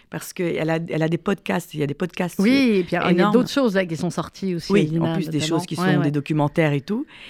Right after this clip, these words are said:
Speaker 1: J'ai, euh, je l'ai, je l'avais, euh, et je pense que d'avoir un timbre de voix à un niveau, un certain niveau et tout ça, mais je l'ai pas travaillé en disant, « Je vais répéter ma gestu-, » non,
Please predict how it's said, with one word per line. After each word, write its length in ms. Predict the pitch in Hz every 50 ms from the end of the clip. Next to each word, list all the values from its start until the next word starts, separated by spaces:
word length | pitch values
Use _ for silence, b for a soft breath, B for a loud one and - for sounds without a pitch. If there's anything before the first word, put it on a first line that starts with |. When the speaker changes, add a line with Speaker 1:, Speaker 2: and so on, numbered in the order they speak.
| B B B B
Speaker 1:
J'ai, 420 | - 165 165 175 190 185 185 180 175
euh, 80 | 160 -
je 160 | 160 156 175
l'ai, 260 | 196 208 233 - -
je 120 | 175 165 185
l'avais, 400 | 202 202 196 185 220 226 226 214
euh, 120 | 185 175 -
et 60 | -
je 120 | 160 185 214
pense 300 | 214 - 285 302 - -
que 80 | 190
d'avoir 320 | 165 156 151 151 165 160 156
un 80 | 143
timbre 420 | 143 - 190 190 196 180 143 143 139
de 80 | 139
voix 380 | 143 143 147 156 160 160 160 156 B B B B B
à 140 | - - 131
un 120 | 135 147 156
niveau, 600 | 160 165 170 190 185 170 180 196 190 185 175 b b b b b b -
un 60 | 143 143
certain 360 | - - 165 135 - 160 147
niveau 260 | 160 180 180 185 208
et 40 | 190
tout 60 | -
ça, 140 | - - - -
mais 120 | 190 202
je 60 | 202 190
l'ai 120 | 220 233
pas 140 | 233 247 302
travaillé 380 | 294 - - 247 202 220 220 220
en 60 | 220
disant, « 260 | 202 175 170 185 175 B B B B B
Je 140 | - 180 208
vais 180 | 208 269 302
répéter 540 | 302 277 226 147 - 196 190 - - 220 220
ma 120 | 214 190 170
gestu-, » 380 | 151 170 165 151 - - - -
non, 100 | 185 -